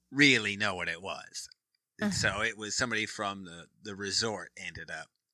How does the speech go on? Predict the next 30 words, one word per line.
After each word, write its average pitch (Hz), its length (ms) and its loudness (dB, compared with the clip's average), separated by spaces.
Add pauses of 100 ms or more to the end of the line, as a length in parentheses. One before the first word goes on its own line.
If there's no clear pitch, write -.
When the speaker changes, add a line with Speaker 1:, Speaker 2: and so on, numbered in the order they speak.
(260)
Speaker 1:
I 110 100 2
saw 123 200 2
some 110 240 0
recipe 98 500 0
online 85 500 -4
or 69 60 -12
something 82 400 -8
for 82 280 -8
it - 60 -16
this 87 220 -6
week. 92 140 -2
Speaker 2:
Uh-huh. 226 140 4
Speaker 1:
Not 107 180 2
that - 140 -6
we 110 180 -2
really 92 300 -8
care, 92 480 -2 (440)
Speaker 2:
Uh-huh. 247 160 4
Speaker 1:
but 92 180 0 (220)
it's 135 180 4
just 156 220 8
funny 110 360 6
that, 95 220 -10 (400)
you 120 140 2
know, 107 140 2
Lisa 113 300 2
inserts 101 400 0
herself. 73 440 -4 (240)
Speaker 2:
Uh-huh. - 360 0
Speaker 1:
Like, 101 280 2